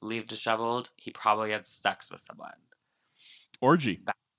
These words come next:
Speaker 1: what I'm extrapolating. Sex with someone and or multiple someones. And
Speaker 2: What do you
Speaker 1: or
Speaker 2: call that? Is it a two by
Speaker 1: Um,
Speaker 2: three? What is it? What is it? What is that called?
Speaker 1: What?
Speaker 2: Two
Speaker 1: What is what
Speaker 2: men,
Speaker 1: called?
Speaker 2: three women,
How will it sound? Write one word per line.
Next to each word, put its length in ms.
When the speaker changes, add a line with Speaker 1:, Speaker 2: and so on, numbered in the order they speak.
Speaker 1:
what 180
I'm 100
extrapolating. 840
Sex 260
with 120
someone 560
and 260
or 400
multiple 460
someones. 540
And 140
Speaker 2:
What 60
do 60
you 100
Speaker 1:
or 60
Speaker 2:
call 220
that? 200
Is 100
it 80
a 60
two 240
by 160
Speaker 1:
Um, 40
Speaker 2:
three? 180
What 140
is 100
it? 140
What 100
is 80
it? 140
What 120
is 60
that 160
called? 300
Speaker 1:
What? 300
Speaker 2:
Two 300
Speaker 1:
What 100
is 20
what 60
Speaker 2:
men, 240
Speaker 1:
called? 160
Speaker 2:
three 260
women, 640